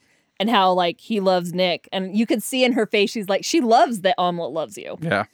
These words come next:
Speaker 1: It's so cute. Like, she's like, "Yeah, that's right. He loves Nick."
Speaker 2: It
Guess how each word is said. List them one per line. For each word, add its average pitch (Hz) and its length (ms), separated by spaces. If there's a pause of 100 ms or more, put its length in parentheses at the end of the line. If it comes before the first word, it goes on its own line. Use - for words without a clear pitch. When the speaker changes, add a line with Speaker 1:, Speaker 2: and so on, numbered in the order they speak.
Speaker 1:
It's 214 180
so 233 400
cute. 190 300
Like, 190 160
she's 202 140
like, 185 160 (100)
"Yeah, 185 320
that's 180 320
right. 196 180
He 247 140
loves 175 340
Nick." 143 360 (420)
Speaker 2:
It 113 200